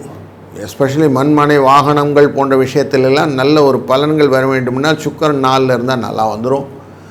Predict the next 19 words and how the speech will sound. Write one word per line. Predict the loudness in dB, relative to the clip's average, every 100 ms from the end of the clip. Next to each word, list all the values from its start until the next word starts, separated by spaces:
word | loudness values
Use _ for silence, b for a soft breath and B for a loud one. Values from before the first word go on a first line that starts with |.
| B B 0 2
ஆனால் | 4 4 2 -4 -14 -20 -16 -6 2
குரு | 4 4 2 -2
தன்னுடைய | 0 0 2 4 4 2 0 -8 -16 -20 -20 -20 -8 -2
நாலாம் | 2 4 2 0
இடத்துல | -2 0 0 0
அமர்வது, | 0 2 2 0 -2 -6 -4
உங்களுடைய | -2 0 0 0
நாலாம் | 0 0 0
இடத்துல | -2 -4 -4 -2
அமர்வது | 0 0 0 -2
அப்படிங்கிறதுனால | -4 -4 -6 -6 -6 -6 -6 B B B -4 2
தேவையற்ற | 6 8 8 6 4 2 2 4
சிநேகத்தினுடைய | 4 4 6 4 6 4 6 4 2
ஃப்ரெண்ட்ஸ் | 2 4 4 0 -6 -6
ரிலேட்டடில் | 0 0 0 0 2 4 4
அவங்கள | 4 0 -2 -2
சண்டை | -4 0 0
வரும். | 0 -4 -12 -20 -20 B B -12
அது | -8